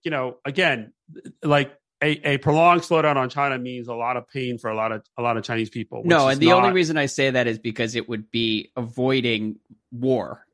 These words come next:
Speaker 2: in that context
Speaker 1: Yeah.
Speaker 2: if they're
Speaker 1: Well,
Speaker 2: compromising as a result.
Speaker 1: I mean, again, it, it, it, it's a, it's a, it's a difficult or risky bet to make, because some, you don't know how people react if there's a bad slowdown.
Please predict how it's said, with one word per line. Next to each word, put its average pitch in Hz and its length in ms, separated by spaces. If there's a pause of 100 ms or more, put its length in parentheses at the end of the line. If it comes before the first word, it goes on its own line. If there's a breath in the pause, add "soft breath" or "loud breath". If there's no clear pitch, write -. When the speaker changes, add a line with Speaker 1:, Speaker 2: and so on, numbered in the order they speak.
Speaker 2:
in 113 200
that 101 200
context 92 540
Speaker 1:
Yeah. 123 80
Speaker 2:
if - 140
they're 107 200
Speaker 1:
Well, 233 260
Speaker 2:
compromising 104 480
as 104 120
a 98 60
result. 95 420 (880)
Speaker 1:
I 170 140
mean, 185 100
again, 180 320
it, 156 180
it, 156 140
it, 160 220
it's 156 220
a, 160 100
it's 156 300
a, 151 220
it's 151 200
a 151 100
difficult 165 720 (280)
or 135 180
risky 160 320
bet 143 200
to 131 100
make, 135 260
because 120 300
some, 127 440
you 123 120
don't 135 180
know 135 180
how 123 160
people 123 280
react 120 400
if 107 100
there's 113 220
a 113 40
bad 117 240
slowdown. 117 720